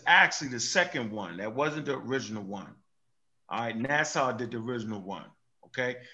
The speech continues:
But they wanted to, they wanted to back it up and do a different space agency to see how it was. So we talk about measuring the universe, how old it is. We look at the cosmic background radi-, cosmic background radiation,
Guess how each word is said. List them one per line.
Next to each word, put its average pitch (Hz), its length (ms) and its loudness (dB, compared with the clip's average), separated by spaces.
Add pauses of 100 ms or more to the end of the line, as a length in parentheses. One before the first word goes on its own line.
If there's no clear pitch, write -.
(180)
But 202 320 8
they 180 120 6
wanted 196 280 6
to, 147 200 4 (240)
they 175 100 4
wanted 196 260 0
to 151 60 0
back 180 380 8
it 165 80 4
up 175 260 6
and 143 120 -6
do 151 160 0
a 131 100 -2
different 165 300 -2
space 165 480 -4
agency 147 420 -4
to 123 100 -6
see 151 300 -8
how 147 220 0
it 117 60 -6
was. 156 420 2 (320)
So 160 260 -2
we 147 220 -4
talk 175 300 6
about 151 280 4
measuring 160 340 0
the 147 80 -2
universe, 156 460 -2
how 151 260 2
old 156 240 -2
it 147 80 -4
is. 156 400 -2 (340)
We 160 80 -6
look 165 140 -4
at 151 80 -8
the - 60 -10
cosmic 147 520 2
background 135 560 0
radi-, 120 260 -2 (440)
cosmic 170 500 2
background 139 580 -2
radiation, 113 560 -8